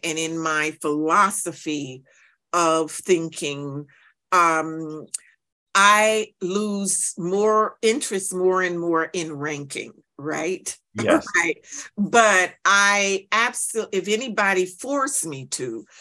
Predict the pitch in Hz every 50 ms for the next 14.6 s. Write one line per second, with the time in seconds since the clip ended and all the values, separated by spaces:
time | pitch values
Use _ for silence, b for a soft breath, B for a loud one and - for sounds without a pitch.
0 | B B B - 202 214 214 214 214 208 196 - - - 185 160 147 139 143 139
1 | 143 160 - - - 147 190 220 240 240 240 240 240 202 196 190 156 160 151 147
2 | 147 143 139 143 143 143 143 139 b b b b b - - 190 185 180 185 160
3 | 156 175 170 165 165 160 147 139 151 143 135 143 139 - - - 214 233 247 247
4 | 240 208 175 170 165 - - - 156 143 147 139 147 135 131 131 143 - - -
5 | - 190 185 175 175 - - - 254 262 254 233 214 185 165 165 156 151 143 143
6 | - 156 156 151 151 170 196 226 269 269 233 175 - - - 170 151 139 160 165
7 | 160 156 156 151 147 156 147 139 B B B B B B B - - 185 180 -
8 | - 240 233 240 233 - - 196 185 185 - - - 165 165 156 151 147 135 139
9 | 139 139 - - 160 156 147 143 139 143 139 139 - 160 151 143 151 147 147 135
10 | - b b b b b b - - - 269 254 240 233 220 214 202 196 196 -
11 | - 185 180 - - - 240 262 262 262 247 233 202 180 185 185 185 180 170 165
12 | 165 165 165 175 180 185 185 185 180 180 180 - 175 151 160 160 165 160 156 156
13 | 151 151 147 - - 165 156 143 147 143 143 143 151 - - 156 147 - - 233
14 | 226 - - - - 165 139 139 120 98 - -